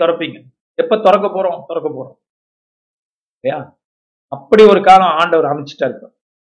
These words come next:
இப்ப நாம் ஒன்று கூடி சுவிசேஷத்தை இன்னும் தான் கூட கொண்டு போக போறோம். நம்ம அதுக்காக காத்திருக்க வேண்டியதில்லை, சபையை திறக்கிறதுக்கு காத்திருக்கு. இப்பயே உங்களால முடியும்.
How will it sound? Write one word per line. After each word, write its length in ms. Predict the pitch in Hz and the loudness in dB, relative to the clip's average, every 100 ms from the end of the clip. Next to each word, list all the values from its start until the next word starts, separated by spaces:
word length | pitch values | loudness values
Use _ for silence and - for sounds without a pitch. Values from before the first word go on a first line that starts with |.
| _ _ _ _ _ _ _ _ _ | _ _ _ _ _ _ _ _ _
இப்ப 140 | _ 180 - 156 - _ _ _ _ _ _ _ _ _ _ _ _ | _ 0 0 -10 -12 _ _ _ _ _ _ _ _ _ _ _ _
நாம் 280 | 143 190 208 | 2 2 2
ஒன்று 300 | 180 208 214 | 0 2 2
கூடி 280 | 170 139 170 196 190 _ _ _ _ _ _ _ _ _ _ _ | 0 -2 0 -2 -6 _ _ _ _ _ _ _ _ _ _ _
சுவிசேஷத்தை 640 | 190 208 208 160 160 - 160 | -4 -2 -2 0 -2 -2 -8
இன்னும் 220 | 151 180 190 | -6 -4 -4
தான் 160 | 185 | -4
கூட 220 | 175 196 - - _ | -4 -2 -2 -4 _
கொண்டு 240 | 170 214 | -4 -2
போக 140 | 190 143 | -2 -4
போறோம். 180 | 120 - _ _ _ _ _ _ _ _ _ _ 180 | -8 -18 _ _ _ _ _ _ _ _ _ _ -2
நம்ம 220 | 208 196 | 2 2
அதுக்காக 340 | 226 240 254 | 6 6 6
காத்திருக்க 480 | 247 220 240 220 190 | 6 2 4 2 2
வேண்டியதில்லை, 400 | 170 139 117 127 | -2 -2 -8 -12
சபையை 380 | - 160 196 180 | -4 -2 -2 -4
திறக்கிறதுக்கு 540 | - 180 196 190 180 | -2 -2 -2 -8 -2
காத்திருக்கு. 420 | 165 165 143 127 170 | -2 0 -4 -6 -12
இப்பயே 300 | _ 214 214 208 | _ 4 4 4
உங்களால 340 | 185 185 175 | 6 4 4
முடியும். 300 | 156 151 117 | -2 -10 -12